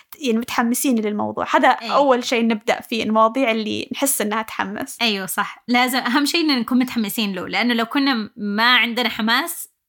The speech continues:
Speaker 2: ينعكس هذا في، في تسجيلنا وفي تجهيزنا للحلقة. ف-، فأيوة، في اختيار الحلقات يا إما يكون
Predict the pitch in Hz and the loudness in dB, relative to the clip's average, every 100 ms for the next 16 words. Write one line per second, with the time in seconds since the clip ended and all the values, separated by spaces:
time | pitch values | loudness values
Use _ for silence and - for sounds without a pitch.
0 | - 208 214 220 233 202 - 220 185 - | -8 -2 0 0 -2 -8 -2 -2 -2 -8
1 | - - - - 175 190 220 214 202 202 | -16 -18 -16 -12 -8 -2 0 0 0 0
2 | 196 185 - - - 202 175 196 180 175 | -2 -4 -12 -16 -8 -6 -4 -6 -6 -10
3 | - 175 - - - _ _ _ _ _ | -8 -8 -8 -10 -10 _ _ _ _ _
4 | _ - - 226 226 214 214 208 208 - | _ -12 0 4 4 4 2 0 -2 -4
5 | 277 269 339 220 277 - 285 285 247 226 | -2 0 2 0 -2 0 0 2 0 2
6 | - 226 262 233 226 214 - 220 202 180 | 2 2 0 0 0 0 -2 -2 -2 -6